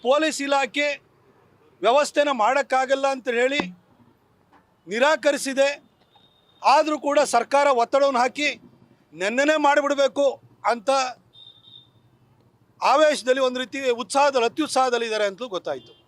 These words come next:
ಎಲ್ಲ ಘಟನೆಗಳ ನಂತರ ಸಿದ್ದರಾಮಯ್ಯ ಸಾಹೇಬರು ಕೊಟ್ಟಂತ ಮಾಧ್ಯಮ ಹೇಳಿಕೆಯನ್ನು ನೋಡಿದೆ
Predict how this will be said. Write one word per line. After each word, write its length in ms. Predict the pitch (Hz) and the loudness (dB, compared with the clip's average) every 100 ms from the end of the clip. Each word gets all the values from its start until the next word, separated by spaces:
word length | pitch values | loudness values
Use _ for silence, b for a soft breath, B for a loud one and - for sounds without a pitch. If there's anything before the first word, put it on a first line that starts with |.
| _ _ _ _ _ _ _ _ _ _ _ _ | _ _ _ _ _ _ _ _ _ _ _ _
ಎಲ್ಲ 380 | 175 175 247 311 | -8 -6 -2 0
ಘಟನೆಗಳ 580 | 285 226 220 277 277 254 | 0 -2 0 -2 0 -2
ನಂತರ 420 | 226 202 214 220 170 143 _ _ _ _ _ _ _ _ _ _ _ _ _ _ _ _ _ _ _ _ _ _ _ _ _ _ _ _ _ _ _ _ - | -2 -6 -4 -2 -2 -4 _ _ _ _ _ _ _ _ _ _ _ _ _ _ _ _ _ _ _ _ _ _ _ _ _ _ _ _ _ _ _ _ -12
ಸಿದ್ದರಾಮಯ್ಯ 500 | 240 247 294 294 302 | -8 0 2 2 0
ಸಾಹೇಬರು 400 | 254 262 254 262 | 2 0 0 -2
ಕೊಟ್ಟಂತ 460 | 247 233 254 247 196 254 269 277 _ _ _ _ _ _ - | -2 0 0 0 0 0 -2 -8 _ _ _ _ _ _ -2
ಮಾಧ್ಯಮ 460 | 196 240 247 277 254 | 0 2 2 0 2
ಹೇಳಿಕೆಯನ್ನು 540 | 220 247 254 240 226 | 2 2 2 -2 -4
ನೋಡಿದೆ 300 | 196 156 131 | -4 -6 -10